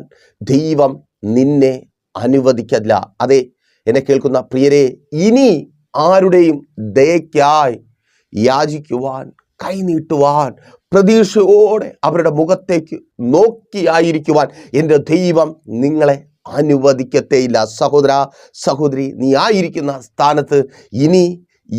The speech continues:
യാചക വേഷം കെട്ടുവാൻ എൻ്റെ കർത്താവ് നിന്നെ അനുവദിക്കത്തില്ല. അവർക്ക് ദയ തോന്നിയാൽ മാത്രമേ, അവർ വിചാരിച്ചാൽ മാത്രമേ, എന്തൊരു നശിച്ച അവസ്ഥയൊന്നൊന്ന് ചിന്തിച്ചേ.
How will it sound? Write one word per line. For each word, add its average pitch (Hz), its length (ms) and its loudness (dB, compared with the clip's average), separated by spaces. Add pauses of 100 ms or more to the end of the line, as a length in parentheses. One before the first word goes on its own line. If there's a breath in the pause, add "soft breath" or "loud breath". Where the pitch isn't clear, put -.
(140)
യാചക 185 500 0 (180)
വേഷം 170 420 2 (140)
കെട്ടുവാൻ 147 640 2 (920)
എൻ്റെ 131 200 -8
കർത്താവ് 131 460 -2 (240)
നിന്നെ 123 200 -8 (220)
അനുവദിക്കത്തില്ല. 127 800 -4 (540 soft breath)
അവർക്ക് 151 360 -4 (320)
ദയ 196 160 2 (140)
തോന്നിയാൽ 160 440 0 (120)
മാത്രമേ, 165 500 -4 (460 loud breath)
അവർ 185 160 0 (100)
വിചാരിച്ചാൽ 185 680 0 (120)
മാത്രമേ, 175 360 -2 (120)
എന്തൊരു 247 320 2 (160)
നശിച്ച 180 460 -4 (220)
അവസ്ഥയൊന്നൊന്ന് 208 720 2
ചിന്തിച്ചേ. 202 380 -8